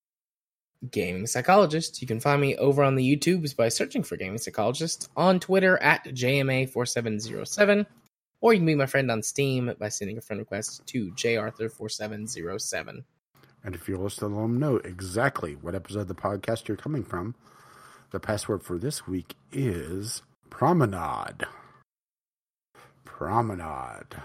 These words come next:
Speaker 2: I, I tried to come up with a, a better one because we've already used Soul Churn, which would have been perfect for this episode.
Speaker 1: Indeed.
Speaker 2: So, once again, uh, if you wish to contribute to this absolute madness, you can do so, V G L podcast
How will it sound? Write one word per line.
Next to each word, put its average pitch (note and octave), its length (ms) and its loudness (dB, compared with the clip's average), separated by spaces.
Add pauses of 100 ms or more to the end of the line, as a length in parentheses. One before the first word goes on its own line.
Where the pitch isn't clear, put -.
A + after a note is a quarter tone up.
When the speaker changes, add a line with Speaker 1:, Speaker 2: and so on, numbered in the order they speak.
Speaker 2:
I, F#2 160 -6
I A#2 60 0
tried F3+ 200 8
to D#3 80 4
come D3 180 8
up C3 160 6
with A2+ 260 0
a, G2+ 220 0
a G2+ 60 -8
better G#2 340 -2
one G2+ 240 -2
because F#2+ 280 -8
we've F#2+ 180 -4
already G2 300 4
used E2+ 180 -10
Soul F2+ 260 -2
Churn, F2 280 -8
which F2+ 160 -10
would F#2 100 -4
have F2+ 80 -8
been F#2 120 -6
perfect - 360 -6
for F#2+ 80 -6
this F2+ 180 -8
episode. F#2+ 540 -4 (2250)
Speaker 1:
Indeed. G2+ 840 -2 (1400)
Speaker 2:
So, F3+ 400 12
once C3+ 340 4
again, B2+ 540 2
uh, A#2+ 280 0
if A#2+ 220 -4
you A#2+ 80 0
wish C3 180 2
to A#2+ 120 -4
contribute D#3 540 2
to G#2 60 -12
this G2+ 200 -2
absolute G2+ 360 -2
madness, A2 440 -4
you - 80 -18
can D#3+ 80 -8
do F#3+ 120 -4
so, B2+ 340 2
V A#2 180 -4
G A2+ 140 0
L A#2+ 60 2
podcast B2 500 2